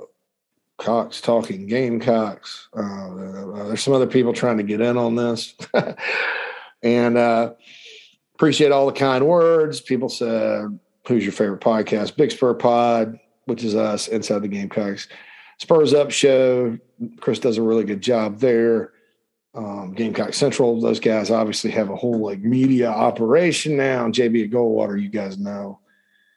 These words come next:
Um, everybody, I think, does a good job. And I appreciate all the kind words for me.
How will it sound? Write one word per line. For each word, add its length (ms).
Um, 400
everybody, 380
I 20
think, 180
does 140
a 60
good 180
job. 240
And 100
I 40
appreciate 640
all 180
the 80
kind 380
words 340
for 140
me. 360